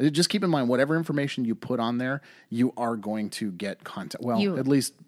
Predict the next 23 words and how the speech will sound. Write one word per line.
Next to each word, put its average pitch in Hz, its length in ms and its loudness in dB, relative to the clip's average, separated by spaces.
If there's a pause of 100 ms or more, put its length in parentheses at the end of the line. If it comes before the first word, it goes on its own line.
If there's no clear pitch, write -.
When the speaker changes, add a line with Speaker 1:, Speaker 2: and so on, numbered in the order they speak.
(300)
Speaker 1:
about, 127 280 4
about, 120 300 0
you 123 60 -2
know, 101 140 -4
forty-eight 120 520 2
percent, 101 320 -2
I - 120 -4
think, 95 160 -6
of 90 60 -8
the 90 60 -10
vendors 90 320 -10
who 98 120 -4
actually 82 320 -10
follow 82 380 -8
up 95 180 -8
after 113 240 -4
a - 40 -4
bridal 120 280 -4
show. 120 280 -4 (480)
But, 104 540 -4
uh, 92 500 -8
you 110 220 -10
know, 90 240 -12